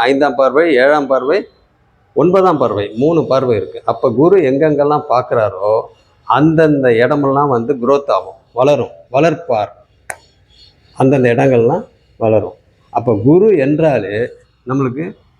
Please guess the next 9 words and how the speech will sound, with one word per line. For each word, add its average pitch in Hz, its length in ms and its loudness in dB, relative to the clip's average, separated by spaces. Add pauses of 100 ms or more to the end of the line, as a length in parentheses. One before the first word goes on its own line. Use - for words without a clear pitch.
(100)
திருமணம், 143 440 2 (640)
குழந்தை, 139 400 2 (540)
சுப 156 280 2
காரியங்கள், 104 440 -4 (380)
இந்த 123 180 -2
வீடு 170 240 2
கட்டுறது, 110 360 -2 (240)
சொத்து 160 320 -4
வாங்குறது, 107 460 -2